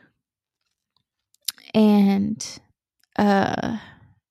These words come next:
my husband's dad passed away on our sixth wedding anniversary,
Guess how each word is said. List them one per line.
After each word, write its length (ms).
my 160
husband's 540
dad 360
passed 360
away 600
on 480
our 400
sixth 720
wedding 380
anniversary, 800